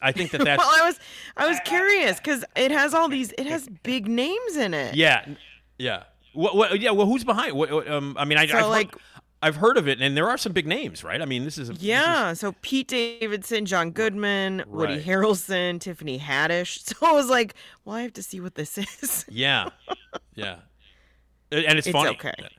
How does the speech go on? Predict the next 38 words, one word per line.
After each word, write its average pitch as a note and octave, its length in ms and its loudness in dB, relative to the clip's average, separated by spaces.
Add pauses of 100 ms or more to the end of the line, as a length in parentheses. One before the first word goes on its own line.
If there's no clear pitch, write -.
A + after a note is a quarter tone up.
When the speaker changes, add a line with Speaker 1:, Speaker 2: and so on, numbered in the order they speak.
(260)
Speaker 1:
It's B2+ 120 -6
okay. A2 320 -4
Speaker 2:
Yeah. F2+ 60 -8
Speaker 1:
You A#2 80 -10
know, A#2+ 80 -2
it's, C#3 240 -8
it's F#3 240 -4
weed D3+ 240 0
hu-, G#2+ 180 -10
a - 20 -8
lot A#2+ 160 -2
of G2+ 60 -8
weed G2 200 -8
humor, D#2+ 260 -14
I D#2+ 40 -12
would D2+ 100 -14
imagine, D2+ 360 -18
right? D#2 100 -12
Speaker 2:
Yeah. E3 460 2 (440)
Speaker 1:
I A#2 60 -8
mean, G#2 120 -6
if G2+ 100 -8
you B2+ 80 -6
got A#2+ 180 0
Tiffany A#2 300 -6
Haddish G2 380 -4
and G#2 80 -12
Pete F#2 200 -12
Davidson F#2 440 -10
in E2 140 -16
there, D#2+ 260 -12
I - 60 -14
mean, F#2+ 100 -10
there's F2 160 -10
gonna E2+ 160 -12
be D#2+ 140 -14
weed D#2 240 -14
humor C2 340 -18